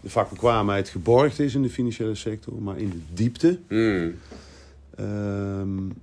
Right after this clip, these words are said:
Speaker 1: ehm, nou, moet het wel uit de sector zelf komen en dus uit de financieel professional
Speaker 2: Ja.
Speaker 1: zelf komen. Hè, wat wil je nou doen? Wat wil je doen,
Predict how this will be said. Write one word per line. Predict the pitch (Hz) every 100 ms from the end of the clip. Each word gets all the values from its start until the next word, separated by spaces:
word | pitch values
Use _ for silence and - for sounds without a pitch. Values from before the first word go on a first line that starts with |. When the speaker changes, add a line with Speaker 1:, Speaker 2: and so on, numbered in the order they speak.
| - -
Speaker 1:
ehm, | 95 90 90 90 90 90 92 82 - - - - - - - - - - -
nou, | 107 101
moet | 104
het | 104
wel | 113 107
uit | 95
de | -
sector | 120 - 92
zelf | 117 120
komen | - 92 87 -
en | 98
dus | 92 110 -
uit | 95
de | -
financieel | 107 92 101 90
professional | 95 - 117 110 98 87
Speaker 2:
Ja. | 95
Speaker 1:
zelf | 82 78
komen. | 85 76 - - -
Hè, | - 113
wat | 98 85
wil | 104 117
je | 104
nou | 87 80
doen? | 80 80 76 - -
Wat | - 90
wil | 101 117
je | 113
doen, | 107 110 110